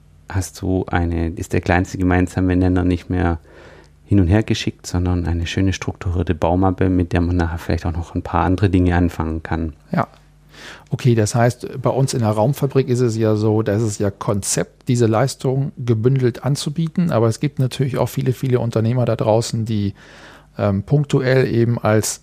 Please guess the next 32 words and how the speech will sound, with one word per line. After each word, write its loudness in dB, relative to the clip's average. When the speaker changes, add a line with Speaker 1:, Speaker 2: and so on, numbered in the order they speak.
Speaker 2:
ich -18
sag -2
jetzt -4
mal, 0
Generalunternehmer 2
tätig -4
sind, 0
punktuell -2
Nachunternehmer 0
einsetzen, 0
um -2
den -2
Gesamtleistungsspektrum, 0
Badrenovierung, 0
whatever, 2
letztendlich 0
anzubieten. 0
Und -4
die 0
können 0
dann 0
auch -2
Nachunternehmer 0
zu -2
diesen 0
Projekten -2
einladen 2
und 0
denen 2
einen 0
Zugriff -6
erteilen. -8